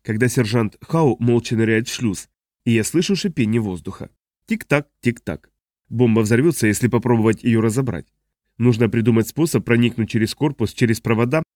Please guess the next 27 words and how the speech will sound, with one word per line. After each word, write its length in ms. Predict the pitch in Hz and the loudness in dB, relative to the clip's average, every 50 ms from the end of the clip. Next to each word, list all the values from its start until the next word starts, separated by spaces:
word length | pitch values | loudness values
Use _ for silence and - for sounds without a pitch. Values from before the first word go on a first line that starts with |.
| _ _ - | _ _ -4
и 100 | 123 120 | -4 0
полистироловые 720 | 120 127 117 120 113 - - 120 147 160 170 147 120 110 | 2 2 2 2 0 2 0 0 2 2 2 2 2 0
прокладки 600 | - - 113 - - 135 143 143 - - 107 92 _ _ _ _ _ | 0 -2 -4 -2 0 -2 -2 -2 -2 -4 -4 -4 _ _ _ _ _
вокруг 340 | - 127 113 - 135 123 - | -2 -2 -2 0 -2 -4 0
плутониевого 640 | - 131 123 - 131 123 110 113 113 113 110 113 123 | 2 0 0 2 2 0 2 2 2 2 2 2 0
стержня, 560 | 123 - - - 110 95 82 87 92 85 - _ _ _ _ _ _ _ | -2 -4 -2 -2 -2 -2 -4 -8 -10 -12 -12 _ _ _ _ _ _ _
через 280 | - - 123 117 117 107 | 0 2 2 4 2 2
блоки 340 | 113 127 127 110 - 117 - | 4 2 2 2 2 -2 -2
дейтерида 560 | 117 113 127 123 113 - 120 110 113 101 113 | 2 2 2 2 2 2 2 2 2 2 2
лития 360 | 113 131 156 - - 117 104 | 2 2 0 2 0 0 0
в 80 | 104 120 | 2 0
обеднённом 540 | 117 107 120 107 101 120 113 107 110 113 120 | 2 2 0 0 2 0 0 2 2 0 0
уране, 360 | 120 110 95 90 87 82 - _ _ _ _ _ _ _ | 0 -2 -2 -4 -6 -8 -10 _ _ _ _ _ _ _
через 240 | - - 120 117 117 | -2 0 2 2 2
стальную 380 | - - 127 120 117 117 113 110 | 0 0 2 4 4 4 4 4
обшивку 360 | 101 - - 113 - - 110 | 0 0 -4 -4 -4 -4 -6
взрывателя. 640 | 101 95 113 123 117 104 80 - - 87 82 82 - _ _ _ _ _ _ _ _ _ _ _ _ - | -4 -2 -2 -2 -2 -2 -4 -8 -10 -12 -12 -12 -14 _ _ _ _ _ _ _ _ _ _ _ _ -2
Алан 280 | - 123 117 120 117 | 0 2 4 4 2
стоит 320 | 110 - - 117 113 95 - | 0 0 2 2 2 2 2
передо 260 | 117 107 107 98 113 | 0 0 0 0 0
мной 180 | 120 156 180 - | 2 2 0 0
и 100 | - 117 | -2 -6
смотрит 400 | - - 147 170 160 127 110 - | -2 0 0 0 0 0 -2 -2
мне 100 | 113 104 | -2 -2
прямо 280 | - 120 113 104 110 | 0 0 0 0 0
в 60 | 101 107 | 0 0
лицо. 360 | 117 113 - - 98 71 | -2 -4 -6 -8 -10 -10